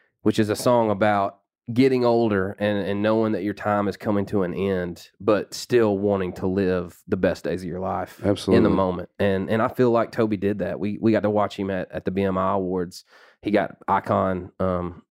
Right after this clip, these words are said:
Speaker 1: I don't know what that award is, but
Speaker 2: No, it was B M I Icon.
Speaker 1: B M I Icon
Speaker 2: Yeah.
Speaker 1: last year. And man, just to, to, to hear him talk about his career and his legacy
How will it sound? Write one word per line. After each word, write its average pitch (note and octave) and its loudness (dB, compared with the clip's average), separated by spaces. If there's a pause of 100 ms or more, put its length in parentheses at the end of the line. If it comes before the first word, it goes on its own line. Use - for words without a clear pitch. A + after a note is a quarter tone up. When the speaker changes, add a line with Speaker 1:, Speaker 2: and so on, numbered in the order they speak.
(140)
Speaker 1:
I D#2 -4
don't F#2 0
know F#2 0
what F2+ -2
that F#2 2
award F2+ 0
is, E2 -4
but - -2
Speaker 2:
No, G#2 4
it G#2+ 4
was F#2 -2
B F#2+ 2
M F2+ 2
I E2+ 2
Icon. G2+ 0
Speaker 1:
B A#2+ 6
M G#2+ 4
I G#2 2
Icon G2+ -2
Speaker 2:
Yeah. F#2 0
Speaker 1:
last F#2 -2
year. F#2 2
And A2+ 0
man, A2+ 2
just A2 -6
to, A#2+ 2
to, A2+ 0
to G#2 0
hear C3 4
him G#2+ 0
talk - 0
about G2 0
his G#2+ -4
career G2 2
and F2 -6
his G2 -2
legacy F#2 -4